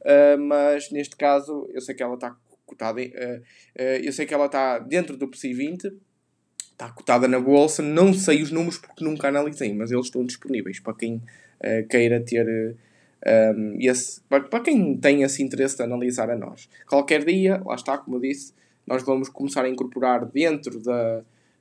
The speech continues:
ehm, do antigo clube de pesquisa que agora é nova novidade, não é? É Jornada Financeira.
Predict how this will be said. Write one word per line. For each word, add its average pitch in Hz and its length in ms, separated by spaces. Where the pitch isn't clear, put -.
ehm, 110 1040
do 143 220
antigo 185 440
clube 170 260
de 143 80
pesquisa 147 420
que 139 100
agora 135 520
é - 120
nova 139 240
novidade, 123 460
não 131 100
é? 151 200
É 127 240
Jornada 143 500
Financeira. 135 720